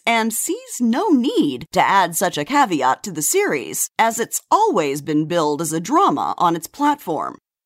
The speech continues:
"We have always presented The Crown as a drama, and we have every confidence our members understand it's a work of fiction that's broadly based on historical events,"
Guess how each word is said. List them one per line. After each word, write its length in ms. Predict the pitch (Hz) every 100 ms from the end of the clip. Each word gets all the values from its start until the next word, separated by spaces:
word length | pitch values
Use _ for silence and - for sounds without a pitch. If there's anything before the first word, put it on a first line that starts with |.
| _ -
"We 160 | 330
have 120 | 415 403
always 380 | 453 539 466
presented 600 | - 349 277 392 403 269 165
The 80 |
Crown 440 | 175 254 190 160 160
as 140 | 151
a 80 | 156
drama, 560 | 165 311 381 135 92 -
and 160 | 180 180
we 120 | 175
have 180 | 175 160
every 260 | 247 233 165
confidence 680 | 156 240 240 147 135 156 -
our 160 | 294
members 420 | 311 453 466 349 -
understand 880 | 359 415 330 - - - 339 175 143
it's 160 | 160 190
a 60 |
work 240 | 185 170 156
of 160 | 151
fiction 580 | - 294 - 143 117 156
that's 220 | 214 226
broadly 600 | 202 190 269 415 339 269
based 540 | 175 320 302 - 151 165
on 140 | 175
historical 640 | 175 - 175 156 147 135
events," 580 | 143 269 294 - - -